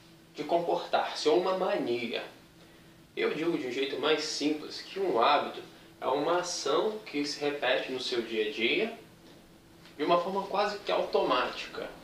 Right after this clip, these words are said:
E qual é a vantagem de você usar um hábito pra emagrecer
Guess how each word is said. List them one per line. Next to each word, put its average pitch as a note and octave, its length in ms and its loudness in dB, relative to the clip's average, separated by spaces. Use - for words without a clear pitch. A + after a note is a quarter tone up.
E F#3+ 120 -4
qual G3+ 260 4
é A3 60 12
a A3 60 12
vantagem E3+ 1000 6
de C#3 80 -6
você D3+ 300 2
usar D3 500 0
um F3 160 2
hábito F#3 720 -2
pra C3+ 160 4
emagrecer B2+ 680 -2